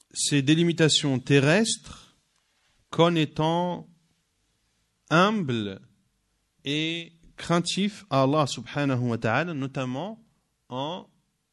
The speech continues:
revêtant les vêtements de, de l'ihram et en prononçant la talbiya. C'est pour cela également que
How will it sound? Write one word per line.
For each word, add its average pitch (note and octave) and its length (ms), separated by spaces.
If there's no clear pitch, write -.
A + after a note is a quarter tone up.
revêtant C#3+ 720
les D3+ 140
vêtements C3 460
de, F#3 240
de A2+ 100
l'ihram B2+ 640
et E3 400
en C3 220
prononçant C#3 800
la B2 100
talbiya. F#2 600
C'est - 140
pour B2 140
cela F3+ 300
également D3+ 640
que F#3 580